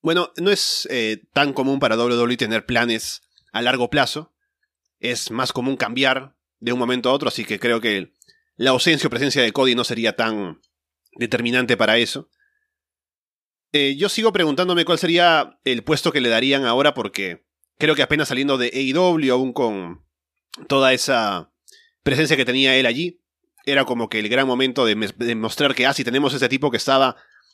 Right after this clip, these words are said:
en la segunda empresa más grande, uno de los fundadores,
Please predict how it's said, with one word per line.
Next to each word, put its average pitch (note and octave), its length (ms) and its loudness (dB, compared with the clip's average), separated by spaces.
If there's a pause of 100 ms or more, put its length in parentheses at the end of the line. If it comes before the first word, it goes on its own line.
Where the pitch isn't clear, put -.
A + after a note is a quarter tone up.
(120)
en A#2+ 400 -2
la A2 160 2
segunda C#3 320 0
empresa C3 260 0
más C3 140 0
grande, C#3+ 680 2 (760)
uno C#3+ 160 4
de C#3 80 6
los A2+ 100 2
fundadores, C3+ 680 0